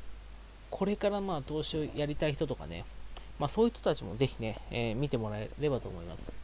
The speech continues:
で、その三つのポイントなんだけど、次のスライドにちょっと行きます。それがこちらです。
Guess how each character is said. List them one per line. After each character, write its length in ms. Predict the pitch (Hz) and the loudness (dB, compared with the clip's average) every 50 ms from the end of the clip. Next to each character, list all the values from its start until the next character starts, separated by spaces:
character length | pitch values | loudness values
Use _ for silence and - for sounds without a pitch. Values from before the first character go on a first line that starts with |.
| - - - - - - - - - - - - - - - - | -8 -10 -10 -10 -8 -8 -8 -8 -8 -10 -10 -10 -10 -8 -2 2
で、 380 | 139 131 127 120 113 107 104 | 4 6 6 6 4 2 0
そ 120 | - - 123 | -2 -4 -2
の 80 | 123 | 0
三 160 | 131 160 226 | 0 0 0
つ 220 | 262 - - - 202 | 0 -2 -2 0 0
の 100 | 139 117 | 2 2
ポ 200 | - - 131 139 | 2 2 0 0
イ 40 | 151 | 2
ン 60 | 160 | 2
ト 80 | 175 | 2
な 160 | 170 170 165 160 | 2 2 2 2
ん 60 | 143 | 2
だ 80 | 117 | 0
け 100 | - - | 0 -2
ど、 160 | 87 92 90 87 | -2 -2 -2 -2
次 240 | - - 160 196 | -2 0 2 2
の 140 | 220 190 131 | 2 2 2
ス 120 | - - - | 0 0 0
ラ 100 | 120 113 | 0 0
イ 40 | |
ド 80 | 113 113 | 0 -2
に 80 | 104 104 | -4 -4
ち 100 | - 101 | -6 -8
ょ 40 | |
っ 20 | - | -8
と 80 | - | -8
行 60 | - - | -8 -8
き 60 | 92 | -8
ま 100 | 85 85 | -8 -8
す。 240 | - - - - - - - - - - - - - - - - - - - - - - - - - - - - - - - - - - - - - - - - - - | -10 -10 -12 -14 -14 -14 -14 -14 -14 -14 -14 -12 -12 -12 -12 -12 -12 -12 -12 -12 -12 -12 -12 -12 -12 -12 -12 -12 -12 -12 -12 -14 -14 -14 -14 -14 -14 -14 -14 -12 -10 -4
そ 100 | - 147 | 2 4
れ 60 | 143 | 6
が 100 | 160 160 | 6 6
こ 120 | 156 - 151 | 6 4 2
ち 120 | - 151 | 4 4
ら 100 | 147 139 | 4 6
で 100 | 135 135 | 4 2
す。 300 | - - - - - - | 0 -2 -8 -10 -12 -12